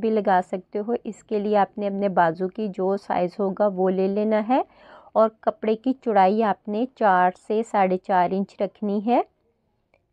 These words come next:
जो हमारी सिलाई में आ जाएगा। तो ये हमने दो पीस इस तरह कट कर लेने हैं। यहाँ पर आपकी अपनी मर्ज़ी है, आप चाहे सिंपल कफ लगा लें या इलास्टिक के साथ लगाएं। वैसे इलास्टिक वाला बेस्ट रहेगा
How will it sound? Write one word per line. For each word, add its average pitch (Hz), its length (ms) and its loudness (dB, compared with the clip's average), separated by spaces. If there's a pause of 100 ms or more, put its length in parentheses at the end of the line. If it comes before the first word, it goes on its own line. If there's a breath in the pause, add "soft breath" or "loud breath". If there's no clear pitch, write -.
(320)
जो 233 180 2
हमारी 202 400 2
सिलाई 175 380 0
में 190 160 0
आ 208 160 4
जाएगा। 214 440 0 (1700)
तो 240 60 -2
ये 202 180 -2
हमने 208 320 -2
दो 190 200 -2
पीस - 280 -10
इस 202 180 -10
तरह 190 260 -6
कट 190 240 -4
कर 208 200 -2
लेने 226 300 -2
हैं। 247 220 0 (500 soft breath)
यहाँ 214 200 -2
पर 214 180 2
आपकी 202 300 0
अपनी 220 300 -4
मर्ज़ी 220 420 0
है, 226 220 -2
आप 196 200 -2
चाहे 208 280 -2
सिंपल 208 420 -2
कफ 226 320 0
लगा 208 300 4
लें 208 140 2
या 226 200 2
इलास्टिक 185 480 2
के 226 120 -4
साथ 220 240 0
लगाएं। 214 360 2
वैसे 214 320 0
इलास्टिक 196 540 0
वाला 208 280 4
बेस्ट 190 440 -2
रहेगा 208 500 2